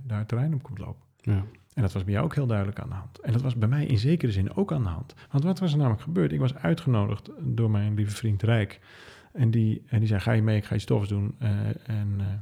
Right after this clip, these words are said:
Speaker 1: nou, let's go. En tuurlijk ga ik mee. Leuk. Waar gaan we heen? Ja, dat merk je wel. Nou, en dat is ook overgave. Dus ik zat er al vanuit overgave en vertrouwen, in dit geval naar hem toe, zat ik daarin.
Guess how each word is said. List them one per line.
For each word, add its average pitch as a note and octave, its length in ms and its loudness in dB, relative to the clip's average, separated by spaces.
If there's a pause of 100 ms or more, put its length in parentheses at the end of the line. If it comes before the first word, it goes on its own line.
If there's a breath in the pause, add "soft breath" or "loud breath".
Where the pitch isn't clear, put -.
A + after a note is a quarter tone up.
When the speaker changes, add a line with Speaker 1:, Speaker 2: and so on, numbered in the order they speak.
(160)
Speaker 1:
nou, B2 160 -2 (300)
let's G#2+ 160 -2
go. F3 320 -2
En B2+ 140 -4
tuurlijk F#3 300 -6
ga - 80 -8
ik F#2+ 80 -6
mee. F2+ 280 -2
Leuk. D#3 200 0 (500)
Waar A#2 100 -6
gaan C3 100 2
we B2 80 4
heen? C3+ 120 4
Ja, C#3 120 -2
dat C3+ 100 0
merk G2 200 0
je - 60 -8
wel. - 200 -12 (520)
Nou, - 160 -20 (320)
en B2 80 -4
dat C#3 140 0
is - 260 -4
ook G3 160 0
overgave. B2 500 0
Dus A#2 100 -2
ik C3 100 -2
zat F3 200 0
er C3+ 60 -2
al A#2+ 100 4
vanuit A#2 320 0
overgave B2 420 0
en A2 80 2
vertrouwen, G2+ 460 -2
in C3 60 0
dit A#2 120 -4
geval - 180 -6
naar F#2 120 2
hem D#3+ 200 6
toe, G#2+ 320 -4
zat D#3 220 -6
ik C3 100 -4
daarin. D#3+ 340 -2